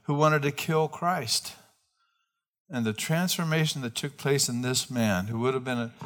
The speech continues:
easily a Supreme Court candidate, a very intelligent man, gifted in many ways, Paul came to know that what he was doing spiritually was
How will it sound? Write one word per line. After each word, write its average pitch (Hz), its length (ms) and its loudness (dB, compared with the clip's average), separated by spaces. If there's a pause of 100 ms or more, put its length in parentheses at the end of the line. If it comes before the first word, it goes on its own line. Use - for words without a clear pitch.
(220)
easily 117 540 0
a 98 120 -10
Supreme 107 460 -4
Court 101 360 -4 (2000)
candidate, 87 640 -4 (720)
a 110 60 -12
very 123 260 -4
intelligent 104 680 -6
man, 82 280 -10 (720)
gifted 117 340 -4
in 110 100 -4
many 123 220 -4
ways, 92 540 -4 (420)
Paul 151 720 6 (440)
came 156 340 0
to 160 120 0
know 117 440 4
that 107 140 -2
what 120 200 4
he 135 100 -4
was 131 220 0
doing 110 420 2
spiritually 123 800 2
was 95 360 -2